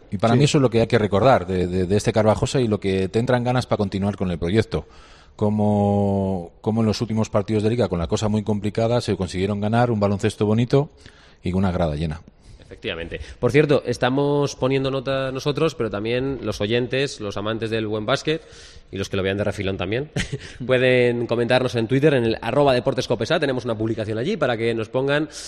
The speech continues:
Speaker 3: bueno, pues su opinión también, porque queremos leerla durante el programa. Borja, ¿escuchaste la última tertulia que no pudiste venir a Fran Alba, vicepresidente de Carvajosa?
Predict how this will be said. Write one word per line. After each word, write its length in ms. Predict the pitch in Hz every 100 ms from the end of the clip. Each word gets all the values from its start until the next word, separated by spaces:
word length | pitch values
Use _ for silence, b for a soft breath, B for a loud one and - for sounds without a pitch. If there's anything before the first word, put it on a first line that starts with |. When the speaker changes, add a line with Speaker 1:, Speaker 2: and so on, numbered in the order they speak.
| B B
Speaker 3:
bueno, 180 | 143 123
pues 120 | 107
su 100 | 117
opinión 360 | 107 110 139 135
también, 220 | 131 160
porque 320 | 123 92 98
queremos 280 | 104 110 104
leerla 300 | 107 104 101
durante 680 | 104 104 101 101 98 - 131
el 140 | 147 131
programa. 460 | 139 143 165 196 B B -
Borja, 340 | 110 131 185
¿escuchaste 1200 | - 120 135 131 143 - 185 180 175 170 165 - -
la 140 | - 143
última 220 | 151 147
tertulia 320 | 139 156 156
que 60 | 135
no 100 | 143
pudiste 320 | 147 143 -
venir 520 | 139 139 151 143 127 B B B -
a 320 | 127 131 127
Fran 340 | 123 156 151 139
Alba, 340 | 160 190 147
vicepresidente 580 | 123 139 131 123 135 123
de 80 | 123
Carvajosa? 580 | 120 117 139 135 208